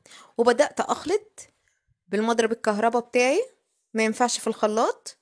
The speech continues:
لازم مضرب كهربائي كده، مضرب بيض. تمام، او العجانة بقى، لو عندك عجانة ال-، بيبقى فيها برضو ال-،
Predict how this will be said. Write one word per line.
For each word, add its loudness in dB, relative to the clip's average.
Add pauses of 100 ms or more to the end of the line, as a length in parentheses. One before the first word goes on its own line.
(100)
لازم 0
مضرب 0
كهربائي -4
كده، -2 (840)
مضرب 0
بيض. -2 (960)
تمام، -2 (1200)
او 8
العجانة 2
بقى، 0
لو 2
عندك -2
عجانة -2
ال-، -4
بيبقى 0
فيها 0
برضو 0
ال-، -4